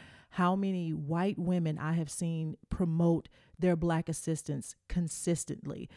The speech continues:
And I'm talking Black assistants who have helped these people be extremely successful.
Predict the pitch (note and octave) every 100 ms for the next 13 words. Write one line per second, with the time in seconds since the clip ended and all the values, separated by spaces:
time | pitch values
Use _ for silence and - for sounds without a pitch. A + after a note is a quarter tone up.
0 | - - - F#3 G#3 B3 D#4 D#4 B3 A3
1 | F#3 G3 G3 F3 F3+ F3 E3 E3 F#3+ D#3
2 | - F3+ - D3+ D3 - D#3 D#3 D3 E3
3 | E3 D3+ - - A3+ A3 G#3 F#3 - D3+
4 | - C#3+ - - -